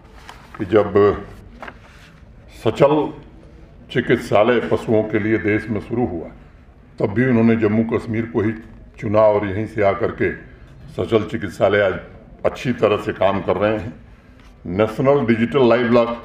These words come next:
लाइव स्टॉक मिशन के पायलट लॉन्च में भी जम्मू कश्मीर को उन्होंने शामिल किया। माननीय प्रधानमंत्री जी के दूरदर्शी नेतृत्व में डिजिटल प्लेटफॉर्म के माध्यम से लाइव स्टॉक सेक्टर को revive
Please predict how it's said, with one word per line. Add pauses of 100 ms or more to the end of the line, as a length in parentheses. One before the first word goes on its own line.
(320)
लाइव
स्टॉक
मिशन (380)
के
पायलट
लॉन्च
में
भी (800)
जम्मू
कश्मीर
को
उन्होंने
शामिल
किया। (1600)
माननीय
प्रधानमंत्री
जी
के
दूरदर्शी
नेतृत्व
में
डिजिटल
प्लेटफॉर्म
के
माध्यम
से (640)
लाइव
स्टॉक
सेक्टर
को
revive